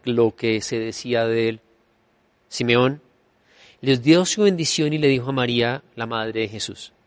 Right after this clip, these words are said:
"Este niño está destinado a causar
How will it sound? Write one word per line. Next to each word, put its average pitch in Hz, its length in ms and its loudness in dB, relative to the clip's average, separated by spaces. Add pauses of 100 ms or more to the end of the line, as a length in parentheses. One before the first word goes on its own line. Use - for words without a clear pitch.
(1700)
"Este 165 280 0
niño 170 220 -2
está 160 280 0
destinado 135 500 -2
a 139 40 -8
causar 131 500 -4